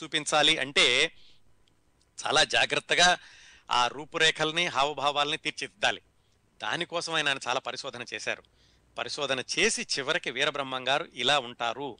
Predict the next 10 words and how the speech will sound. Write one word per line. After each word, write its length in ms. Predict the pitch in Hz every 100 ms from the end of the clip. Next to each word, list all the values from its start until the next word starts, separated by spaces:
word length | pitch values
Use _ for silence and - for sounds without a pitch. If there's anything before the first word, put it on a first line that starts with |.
| 117
అనుకుని 360 | 127 - 226 - - - _ -
ఆయన 460 | 107 127 131 127 - - _ -
ఎలా 200 | 113 139
ఉండాలో 520 | 135 135 139 151 180 -
ఆయనే 360 | 104 135 151
స్కెచ్ 440 | - - 139 - 156
వేసుకుని 440 | 135 - - 196
అలాగా 340 | 127 123 127
మేకప్ 600 | 113 117 135 - _ -
చేసుకున్నారు. 500 | 123 - 107 98 -